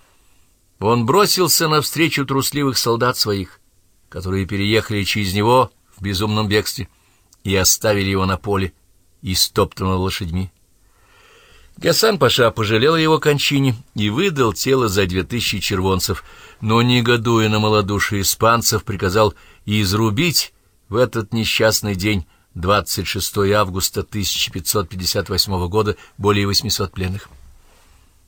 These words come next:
За этими отдаленными экспедициями вскоре последовало возобновление вражды с горными племенами на восток от Алжира. Абд-эль-Азиз, шейх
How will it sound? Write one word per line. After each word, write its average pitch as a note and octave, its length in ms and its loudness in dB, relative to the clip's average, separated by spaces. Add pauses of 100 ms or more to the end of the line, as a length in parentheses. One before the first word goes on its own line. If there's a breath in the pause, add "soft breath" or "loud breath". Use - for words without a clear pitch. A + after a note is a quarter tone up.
(280)
За G2+ 240 0
этими G#3+ 680 2
отдаленными F3 840 0
экспедициями G2 960 -2 (320 soft breath)
вскоре G2+ 400 0
последовало F3 720 0
возобновление A2+ 760 0
вражды C#3 500 -2 (180 soft breath)
с G2+ 160 -8
горными A#2+ 520 4
племенами A2 680 0 (400)
на G#2 160 0
восток A2 500 2
от F#2 120 -4
Алжира. F#2 420 -2 (920 soft breath)
Абд-эль-Азиз, G#2+ 1200 2
шейх - 580 -2